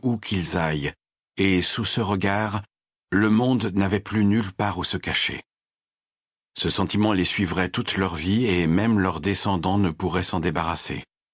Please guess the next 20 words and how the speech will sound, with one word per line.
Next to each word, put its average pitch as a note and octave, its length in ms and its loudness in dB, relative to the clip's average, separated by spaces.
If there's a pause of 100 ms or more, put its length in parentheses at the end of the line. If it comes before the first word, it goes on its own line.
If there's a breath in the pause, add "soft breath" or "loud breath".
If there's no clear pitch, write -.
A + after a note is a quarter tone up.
(920)
Les E2+ 300 2
hommes F#2+ 360 2
allaient F2+ 240 0
vivre E2+ 420 0
de D#2 120 0
longues G2 500 2
années G#2+ 380 2
avant F#2+ 280 0
que F#2 140 -4
leurs F2 300 0
esprits F#2 380 -2
soient - 280 -2
en E2+ 80 2
mesure E2+ 520 0
de D2+ 120 -6
s'adapter E2+ 720 -4 (440)
à E2 120 0
cette - 280 -4
étrange D#2+ 480 -2
réalité. D#2 640 -4